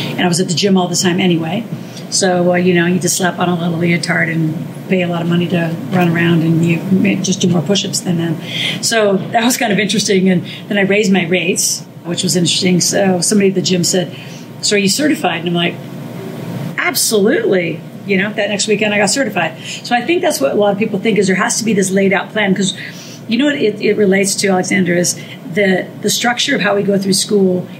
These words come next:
and that you're gonna have this whole plan and they actually give you a curriculum for four years and people park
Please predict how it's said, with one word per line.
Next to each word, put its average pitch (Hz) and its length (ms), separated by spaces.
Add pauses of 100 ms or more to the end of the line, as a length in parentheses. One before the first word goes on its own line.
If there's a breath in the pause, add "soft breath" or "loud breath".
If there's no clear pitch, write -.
and 190 160
that 170 260
you're 190 100
gonna 190 180
have 185 120
this - 220
whole 202 160
plan 196 400
and 175 100
they 175 100
actually 185 300
give 185 160
you 190 140
a - 20
curriculum 196 420
for 180 120
four 190 240
years 185 340
and 175 100
people 196 280
park 185 320